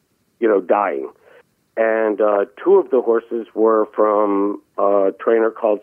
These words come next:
Saffie Joseph, and Churchill Downs decided to ban them. And Churchill Downs is the, the, the main company is called C D I. So they've banned them from running at any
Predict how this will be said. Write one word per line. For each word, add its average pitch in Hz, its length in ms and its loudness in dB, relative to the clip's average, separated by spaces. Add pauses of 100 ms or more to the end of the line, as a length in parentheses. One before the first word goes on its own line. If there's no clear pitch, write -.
Saffie 107 340 -4
Joseph, 107 380 0 (800)
and 117 320 0
Churchill 135 380 -2
Downs 110 420 0
decided 104 460 -2 (100)
to 104 560 -2 (640)
ban 127 460 -2
them. 87 240 -8
And 87 160 -12
Churchill 127 380 -2
Downs 107 420 0
is 98 240 -6 (180)
the, 98 140 -2 (180)
the, 107 300 -2
the 107 80 0
main 110 200 2
company 104 400 -2
is 98 120 -4
called 104 300 -4 (180)
C 117 360 -6 (280)
D 107 440 -6
I. 82 380 -6 (800)
So 127 80 2
they've 170 240 2
banned 135 300 0
them 123 320 -2 (320)
from 110 300 0
running 110 340 0
at 104 160 -2
any 107 560 -4